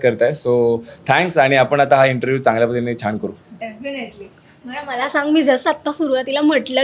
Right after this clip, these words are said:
Speaker 2: की सध्या एक ऐतिहासिक सिनेमांची बघा किंवा गाण्यांची लाट आली आहे. ज्यावेळेस गाणं शूट करायचं ठरलं किंवा तुला कळलं, त्यावेळेस तुला साधारण माहिती होतं की पुढे हे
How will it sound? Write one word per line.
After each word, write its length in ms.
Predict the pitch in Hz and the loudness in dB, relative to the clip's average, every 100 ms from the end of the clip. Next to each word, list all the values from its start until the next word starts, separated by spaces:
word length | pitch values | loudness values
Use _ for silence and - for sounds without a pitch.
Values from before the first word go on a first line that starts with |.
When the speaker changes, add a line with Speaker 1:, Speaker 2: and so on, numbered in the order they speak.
| 269 | -2
Speaker 2:
की 80 | |
सध्या 360 | 311 294 226 294 | 0 -2 0 2
एक 140 | 302 | 4
ऐतिहासिक 500 | 277 262 277 294 311 | 2 0 -2 0 0
सिनेमांची 600 | - 294 277 269 254 285 | 0 0 0 -2 -2 -2
बघा 200 | 262 285 | 0 2
किंवा 360 | 285 - 294 339 | 0 0 2 4
गाण्यांची 580 | 339 311 254 262 302 320 | 6 4 4 2 2 4
लाट 300 | 254 247 247 | 4 4 4
आली 160 | 233 | 2
आहे. 120 | 214 208 - - - | 0 -6 -14 -10 2
ज्यावेळेस 340 | 294 294 339 302 | 4 6 4 2
गाणं 200 | 302 294 | -2 -2
शूट 260 | 302 320 - | 0 -2 2
करायचं 320 | 311 285 294 | 4 4 4
ठरलं 500 | 311 320 294 285 254 | 0 4 4 4 0
किंवा 180 | 220 262 269 | 0 -2 0
तुला 220 | 302 311 | 0 2
कळलं, 420 | 320 311 277 226 202 | 4 4 4 2 0
त्यावेळेस 380 | 277 269 330 - | 0 2 0 2
तुला 260 | 330 320 339 | 4 6 6
साधारण 360 | 359 311 339 | 6 6 4
माहिती 320 | 349 330 302 | 4 4 2
होतं 140 | 330 330 | 0 0
की 80 | 370 | 0
पुढे 580 | 370 320 294 320 320 - | 4 6 8 6 4 0
हे 180 | 269 | 0